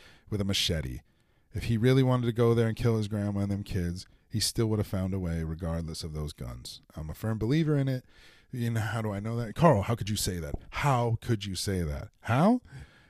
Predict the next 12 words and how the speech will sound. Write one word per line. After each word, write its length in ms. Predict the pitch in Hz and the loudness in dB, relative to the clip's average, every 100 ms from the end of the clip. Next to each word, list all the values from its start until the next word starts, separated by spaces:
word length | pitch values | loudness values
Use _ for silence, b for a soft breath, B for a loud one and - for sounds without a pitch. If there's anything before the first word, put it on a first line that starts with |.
| B | B
Because 400 | 135 170 143 123 | 4 6 4 4
Chicago, 760 | 151 - 156 156 147 143 143 - | 2 4 6 6 6 6 6 2
California, 920 | - 143 147 - 127 120 113 107 101 - _ _ _ _ 110 | 0 2 2 2 2 2 2 2 0 -2 _ _ _ _ -2
and 200 | 107 110 | 0 2
New 80 | |
York 380 | 120 113 101 95 - | 4 4 4 -2 0
are 160 | 110 107 | 2 4
the 140 | 101 | 2
living 460 | 98 117 120 113 107 | 2 2 4 0 -4
proof 340 | - 113 101 | 2 2 2
of 140 | 80 | -2
that. 220 | 73 62 | -4 -6